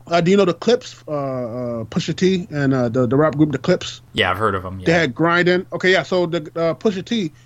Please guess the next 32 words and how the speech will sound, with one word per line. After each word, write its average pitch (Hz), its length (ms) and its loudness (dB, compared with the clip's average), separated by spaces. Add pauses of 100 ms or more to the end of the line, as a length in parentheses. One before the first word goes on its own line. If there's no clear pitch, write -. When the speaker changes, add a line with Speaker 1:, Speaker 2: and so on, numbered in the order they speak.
Speaker 1:
he 196 100 0
had 233 160 4
a 185 40 4
lyric 208 360 2
about 180 340 -2
LeBron. 165 540 -2
Like, 131 120 -8
he 165 100 -4
had 180 160 0
a 170 40 -2
lyric 180 320 -2
about 160 320 0 (420)
taking - 280 0
a 165 60 0
girl 175 200 2
that 165 60 2
was 151 120 -2
messing 170 280 -2
with 151 100 -2
LeBron, 170 340 0
and 147 80 2
that 160 180 2
woman 185 320 2
is 147 320 -4
Yes 139 220 -2
Jules. 147 380 -2
So 165 80 -4
if 147 100 -6
you 175 60 -4
Google 170 340 4
Yes 165 180 2
Jules, 160 380 0